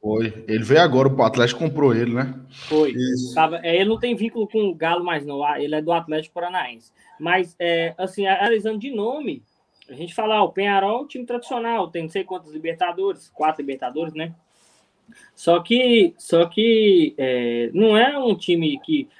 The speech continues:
Speaker 2: porque o futebol uruguai é bem, bem pobre, né? E outra coisa, é que, que a gente tava falando ontem, o Uruguai tem quatro milhões de habitantes, então é difícil ter uma geração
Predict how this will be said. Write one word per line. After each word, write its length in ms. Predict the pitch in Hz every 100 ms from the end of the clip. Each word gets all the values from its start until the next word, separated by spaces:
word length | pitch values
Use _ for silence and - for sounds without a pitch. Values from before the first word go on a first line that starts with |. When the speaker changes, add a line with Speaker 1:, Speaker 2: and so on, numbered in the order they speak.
| _
Speaker 2:
porque 140 | _ 269
o 40 |
futebol 480 | 262 269 233 190 208
uruguai 380 | 202 160 156 196
é 40 |
bem, 200 | 208 220
bem 220 | 170 233
pobre, 480 | 294 165 175 226 208
né? 140 | 202 233
E 60 |
outra 200 | 247 269
coisa, 540 | - 170 208 220 139 120
é 140 | 156
que, 220 | 165 208
que 140 | 202 233
a 40 |
gente 160 | 214 240
tava 160 | 370 233
falando 380 | - 226 208
ontem, 340 | 170 208 196 131 _ _ -
o 100 | 165
Uruguai 420 | 208 175 170 233
tem 160 | 285
quatro 300 | 233 240 262
milhões 240 | 370 233 202
de 60 |
habitantes, 500 | 196 175 165 135 160
então 480 | 185 170 190 247 190 - _ _
é 100 | 160
difícil 440 | 165 - 269 339 -
ter 260 | 240 220
uma 220 | 196 190
geração 680 | 165 165 147 - - 151 131